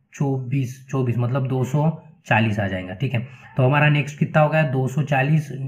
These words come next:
divided by में कितना है, थर्टी टू। और से divide, divide होता है इसका, तो और से divide होता है तो कितना करेंगे, देखो, अ, आठ से divide कर देंगे direct। देखो ये हो जाएगा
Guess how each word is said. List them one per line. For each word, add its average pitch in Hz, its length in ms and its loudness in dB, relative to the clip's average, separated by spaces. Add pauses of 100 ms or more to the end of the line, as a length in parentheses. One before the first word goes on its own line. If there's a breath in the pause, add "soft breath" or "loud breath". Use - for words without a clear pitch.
(120)
divided 135 440 2
by 135 160 2
में 139 120 -2
कितना 139 240 -2
है, 147 140 2 (460 loud breath)
थर्टी 123 260 4
टू। 123 140 2 (300 loud breath)
और 139 200 6
से 185 120 4
divide, 165 340 8 (160)
divide 151 360 4
होता 160 160 6
है 156 80 6
इसका, 143 240 -2
तो 131 120 -4
और 147 160 2
से 165 120 2
divide 151 280 2
होता 160 160 2
है 156 60 0
तो 160 60 -2
कितना 151 280 0
करेंगे, 151 240 2
देखो, 120 180 -2 (520 loud breath)
अ, 127 40 -6 (220)
आठ 160 180 4
से 175 140 2
divide 151 260 4
कर 139 120 -4
देंगे 123 220 -2
direct। 101 380 -2
देखो 110 260 -4
ये 131 300 -2
हो 139 200 -2
जाएगा 135 280 0